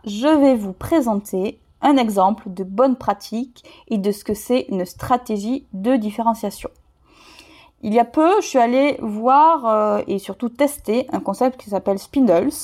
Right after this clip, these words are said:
C'est un de mes apprentis qui m'en avait parlé, euh, qui m'avait dit, euh, « Madame, c'est un kebab, mais la broche du kebab est maison, c'est du poulet, vous allez voir, c'est vraiment bon et c'est intéressant. »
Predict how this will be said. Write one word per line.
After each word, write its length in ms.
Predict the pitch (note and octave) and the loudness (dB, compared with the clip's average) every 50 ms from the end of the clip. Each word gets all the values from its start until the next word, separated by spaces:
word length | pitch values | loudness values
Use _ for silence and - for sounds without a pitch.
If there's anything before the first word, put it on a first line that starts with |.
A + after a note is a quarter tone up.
| - - - - - - - - | -14 -16 -20 -20 -20 -20 -20 -2
C'est 100 | - A3+ | 0 2
un 40 | A#3 | 4
de 60 | B3+ | 4
mes 140 | C#4+ E4+ E4 | 4 4 4
apprentis 540 | E4 D#4+ - D4 B3+ - - D4+ D#4+ D#4 C#4+ | 2 2 2 0 0 0 0 0 0 0 0
qui 120 | - C4+ | 0 2
m'en 100 | A#3+ G#3+ | 2 4
avait 260 | G#3+ G#3+ G#3+ A3 A#3 | 4 4 4 4 2
parlé, 480 | A3+ A#3 A3 G#3 G3 F#3+ G#3+ C#4 - - - - - - - - - - - _ | 2 0 0 0 0 0 0 -2 -4 -6 -14 -20 -20 -20 -20 -20 -20 -20 -14 _
euh, 60 | C#4 | -10
qui 140 | G#3+ - - | -4 0 2
m'avait 240 | C4 C4 B3 B3 A#3+ | 4 6 6 4 4
dit, 240 | A3 C4+ D4 E4 F4+ - - - | 4 4 4 4 4 2 2 0
euh, « 200 | A3 G#3+ G#3+ A3 | 2 2 4 4
Madame, 340 | B3 C#4 C4 A3 G#3+ A3 | 4 4 6 4 4 4
c'est 200 | A3 - C#4+ C4 | 2 -2 -4 -2
un 80 | C#4 C4+ | 0 -2
kebab, 560 | B3 - B3 G#3+ G3+ F#3+ G3+ B3+ D#4 D#4+ C#4 - | 0 0 2 2 4 4 6 4 4 2 0 -2
mais 360 | G#3 G#3+ A3 A3 A3 A3 - | -2 -2 -2 0 0 -2 -2
la 180 | G3 G#3+ F#3+ F#3+ | 0 2 2 2
broche 640 | F#3+ F3+ G3 G3 - C#4 C#4 C#4+ C#4 - - - G3+ | 2 0 -4 -2 2 2 2 2 2 -2 -8 -14 -14
du 140 | G3+ G#3 | -14 -10
kebab 380 | - - G#3+ G3 G3+ G3 F#3+ G3 - _ | -6 -4 0 2 2 2 2 -2 -8 _
est 100 | A#3 A#3+ | -4 -2
maison, 460 | A3+ G#3+ G3+ G3+ F#3+ F#3+ G3+ B3 C#4 | -2 0 -2 0 0 0 0 0 -2
c'est 160 | C#4 - A3 | -4 -4 -6
du 180 | G3 F#3+ G#3 G#3 | -6 -4 -4 -6
poulet, 400 | G#3 - - A3+ G#3 A3 A#3+ C#4 | -6 -6 -8 -4 -2 0 2 2
vous 140 | C4+ A#3+ G#3+ | 2 2 2
allez 240 | G3+ F#3+ F#3 F#3 F3 | 2 4 4 2 2
voir, 460 | F3 F3+ G#3 A#3 C4+ D#4+ D#4+ - - _ - | 2 2 2 4 4 4 2 0 -6 _ -20
c'est 220 | - - - G#3 | -20 -10 -8 -8
vraiment 340 | F#3+ F3+ F#3 F#3+ G#3 G#3+ G3+ | -6 -4 -4 -2 -2 -2 -2
bon 360 | G3 F#3 F#3 G3+ A3+ C4 D4 C#4 | -2 -2 0 2 4 4 4 4
et 40 | |
c'est 240 | G#3+ - G#3 G#3 - | 2 -2 -8 -10 -8
intéressant. » 460 | G3 G3+ C4 B3+ G#3+ G3 - - - | -6 -4 -2 -2 -2 -4 -6 -10 -12